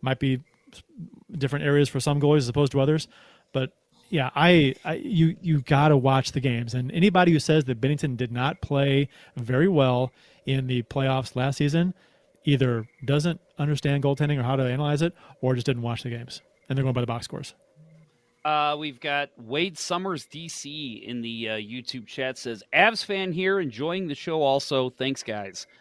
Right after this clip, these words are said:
Speaker 2: Uh, thank you for tuning in, Wade. Uh, been a good, well, good series for you so far, for you and your fandom. Hopefully, uh, we can match that next game, and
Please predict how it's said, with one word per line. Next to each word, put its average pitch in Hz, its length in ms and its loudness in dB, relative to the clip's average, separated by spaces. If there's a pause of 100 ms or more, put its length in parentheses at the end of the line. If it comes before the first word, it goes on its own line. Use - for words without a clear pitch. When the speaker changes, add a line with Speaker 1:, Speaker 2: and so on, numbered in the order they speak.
(160)
Speaker 2:
Uh, 113 320 0
thank 139 220 0
you 165 100 -6
for 147 140 -12
tuning 180 260 -4
in, 233 140 -4
Wade. 104 260 -4
Uh, 104 240 -8 (100)
been 127 120 -4
a 123 60 -4
good, 123 300 -2 (600)
well, 151 260 4
good 165 220 0
series 180 340 4
for 151 160 -4
you 175 340 0
so 135 280 0
far, 120 360 0
for 123 140 -12
you 123 240 -4
and 127 80 -2
your 147 140 -4
fandom. 113 540 -6 (260)
Hopefully, 123 560 -2
uh, 110 300 -2
we 107 160 -10
can 107 220 -10
match 127 340 -2
that 113 240 -2
next 123 260 -4
game, 113 340 -4
and 101 140 -12